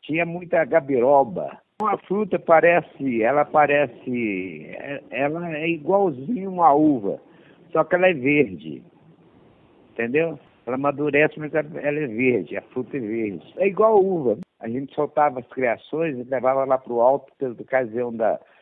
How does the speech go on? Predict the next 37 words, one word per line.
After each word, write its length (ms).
no 300
mês 280
de 80
dezembro, 460
chovia 340
muito, 360
ficava 280
tudo 200
alagado 600
lá 80
embaixo, 440
sabe? 200
Então 120
a 20
gente 120
pegava 300
as 80
criações 560
e 80
subia 500
lá 120
pro 300
alto. 220
Passou 400
o 40
nome, 340
é, 240
chamar 440
lá 120
de 160
Alto 240
Minério, 640
descobriu 480
minério 560
lá 240
e 60
tal. 340